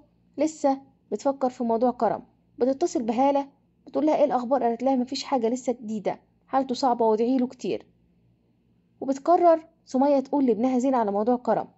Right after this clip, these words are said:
بتنده عليه ولسه هتحكي جت ميا، وبعد كده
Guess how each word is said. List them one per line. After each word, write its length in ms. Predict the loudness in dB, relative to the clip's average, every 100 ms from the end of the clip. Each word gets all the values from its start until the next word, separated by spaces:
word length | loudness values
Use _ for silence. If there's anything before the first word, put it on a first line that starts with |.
| _ _ _ _ -6
بتنده 320 | 0 2 2
عليه 320 | 0 0 0
ولسه 280 | 0 -4 -4
هتحكي 560 | -4 -6 -6 -8 -8 -10 _ _
جت 260 | -2 0 2
ميا، 320 | 2 2 -2 -10 _ _ _ _ _ _ _ _ _ _ _ _ _ -6
وبعد 320 | 0 2 2
كده 300 | 0 0 0